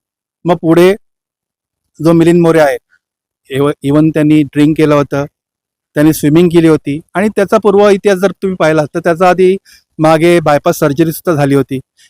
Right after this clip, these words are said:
या सगळ्या एक्झर्शनमध्ये आणि ज्या पद्धतीने सीसीटीव्ही फुटेजमध्ये दिसतंय की तो धावून धावून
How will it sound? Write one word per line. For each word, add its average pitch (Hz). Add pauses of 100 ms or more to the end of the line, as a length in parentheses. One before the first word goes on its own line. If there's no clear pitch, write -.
(120)
या 226
सगळ्या 220
एक्झर्शनमध्ये 185 (1120)
आणि 196
ज्या 165
पद्धतीने 190
सीसीटीव्ही 170
फुटेजमध्ये 180
दिसतंय 151
की 190
तो 202
धावून 156
धावून 175